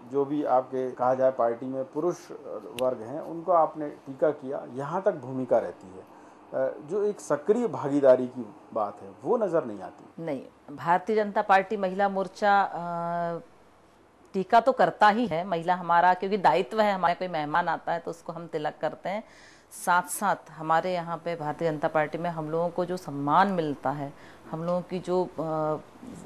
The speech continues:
Speaker 2: सहभागिता बढ़ी है वो एक अभूतपूर्व है। अभी हमारे यहाँ हर जगह, उम, भारतीय जनता पार्टी में भी हमको तैंतीस प्रतिशत आरक्षण दिया गया है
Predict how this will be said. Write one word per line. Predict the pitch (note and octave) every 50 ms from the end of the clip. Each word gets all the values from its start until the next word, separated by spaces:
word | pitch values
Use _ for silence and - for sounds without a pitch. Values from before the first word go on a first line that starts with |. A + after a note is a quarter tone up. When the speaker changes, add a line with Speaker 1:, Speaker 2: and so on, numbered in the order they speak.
| - - - -
Speaker 2:
सहभागिता | E3 D3+ F3 D3 D3 D#3 E3 E3 E3+ G#3+ - - -
बढ़ी | G3+ E3+ D#3+ D3 D3+ D3+ C#3+
है | C3+ - - - - - - - - - - - - - C#3+ D3+
वो | E3+ F#3 F#3+ G3
एक | - - - E3 F3 E3 - - F3+ F3+ F3 - -
अभूतपूर्व | D#3+ C3 E3 G3 G3 - - D#3+ D#3 E3 E3 C#3+ D3
है। | C#3 C3 C3 B2+ D3 - - - - - - - - - - -
अभी | D#3 E3 D#3+ G3 G3 G#3
हमारे | G3 F#3+ F#3 F3+ F3+ F#3
यहाँ | F3+ F3+ F3
हर | E3+ F#3+ G3+ G3+
जगह, | F#3+ E3 F3 E3 E3 F3+ F3+ F3
उम, | E3+ E3+ - - D3 D3+ D#3 D#3 D#3 D#3 D3
भारतीय | D#3 D3 D3 D#3 D#3 - F#3 F3+
जनता | F3 E3 E3 F3+
पार्टी | E3+ - D#3+ D#3 D#3 D#3 F3+ F3
में | E3+ E3 E3
भी | F3 F3
हमको | E3+ E3 E3 D#3 - F3
तैंतीस | E3+ E3+ D3+ C#3+ - E3+ -
प्रतिशत | - D#3+ - E3+ - - E3+ -
आरक्षण | C3+ B2+ B2+ C#3 - - - C#3+ D3 C3+
दिया | C#3+ C3+ C3 C3
गया | - C3+ C3+ C#3
है | C#3+ D3+ -